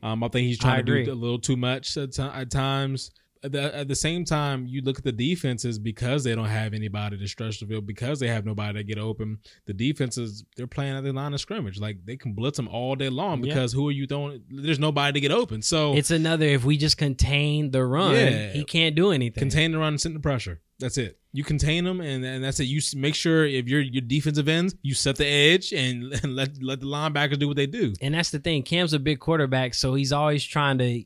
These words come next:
Speaker 2: extend the play.
Speaker 1: Yeah.
Speaker 2: And he takes a lot of hits.
Speaker 1: Yeah.
Speaker 2: And I mean a lot of hits.
Speaker 1: Mm-hmm.
Speaker 2: This has been dating back to, in Carolina with the
Speaker 1: Right.
Speaker 2: Panthers.
Speaker 1: Right. Yeah.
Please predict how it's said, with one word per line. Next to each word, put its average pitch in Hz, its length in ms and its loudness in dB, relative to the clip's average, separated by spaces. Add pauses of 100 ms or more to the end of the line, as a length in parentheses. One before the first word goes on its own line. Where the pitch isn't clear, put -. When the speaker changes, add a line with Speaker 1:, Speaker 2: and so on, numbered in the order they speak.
(180)
Speaker 2:
extend 135 440 0
the 117 60 -2
play. 147 300 2
Speaker 1:
Yeah. 113 140 -2 (440)
Speaker 2:
And 127 160 0
he 175 100 0
takes 165 480 -2
a 117 100 -6
lot 123 600 2
of 131 100 2
hits. 135 320 2
Speaker 1:
Yeah. 98 240 -2 (560)
Speaker 2:
And 120 160 0
I 143 80 4
mean 143 180 4
a 117 160 0
lot 120 840 4
of 113 140 0
hits. 104 500 -2
Speaker 1:
Mm-hmm. 92 80 -4
Speaker 2:
This 175 200 4
has 170 60 -2
been 131 220 0
dating 139 220 2
back 139 180 -2
to, 123 80 0 (160)
in 131 160 0
Carolina 135 560 0
with - 140 0
the 117 40 0
Speaker 1:
Right. - 60 4
Speaker 2:
Panthers. 98 500 0
Speaker 1:
Right. 87 100 -8 (260)
Yeah. 87 220 -10